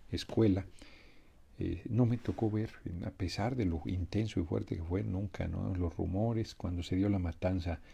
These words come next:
algunos compañeros que vivían en Tlatelolco lo comentaban, eh, te parecía increíble. Tampoco con mucha claridad. Este,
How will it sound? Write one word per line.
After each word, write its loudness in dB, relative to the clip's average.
algunos 2
compañeros -2
que 0
vivían 2
en 0
Tlatelolco -2
lo -2
comentaban, -2
eh, -4
te -12
parecía 2
increíble. 2
Tampoco 4
con 2
mucha 0
claridad. 2
Este, -2